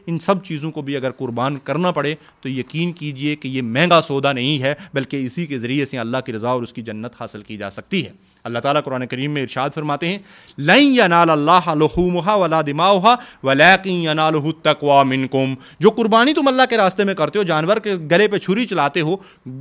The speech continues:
اس کا خون جو ہے وہ تو زمین کے اندر بہہ کر چلا جاتا ہے،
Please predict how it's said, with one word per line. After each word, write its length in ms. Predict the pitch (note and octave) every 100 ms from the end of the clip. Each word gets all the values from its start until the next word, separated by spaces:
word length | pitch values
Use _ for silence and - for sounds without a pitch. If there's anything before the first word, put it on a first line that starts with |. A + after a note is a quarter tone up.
| C#3 F3+
اس 100 | -
کا 380 | F#3 F3+ C#3+ C3+ A#2+ A#2
خون 300 | - F3+ A3
جو 100 | G3+
ہے 60 | A3+
وہ 180 | G3
تو 100 | F#3+
زمین 280 | D#3+ C#3 C#3+
کے 100 | D#3
اندر 200 | D#3 D3
بہہ 180 | C#3 C3+
کر 140 | D3
چلا 220 | C3 C3 C3+
جاتا 300 | A#2 A#2
ہے، 80 | G#2+